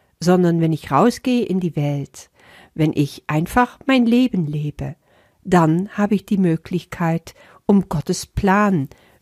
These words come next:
für Erlösung umzusetzen und ein wesentlicher Teil davon auszumachen. Aber wie mache ich das? Wie kann ich meinen Teil erfüllen? Wenn du mal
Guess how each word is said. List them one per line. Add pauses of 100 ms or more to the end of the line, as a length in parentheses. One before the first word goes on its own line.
für
Erlösung (180)
umzusetzen (400)
und
ein
wesentlicher
Teil
davon
auszumachen. (580)
Aber
wie
mache
ich
das? (340)
Wie
kann
ich
meinen
Teil
erfüllen? (1080)
Wenn
du
mal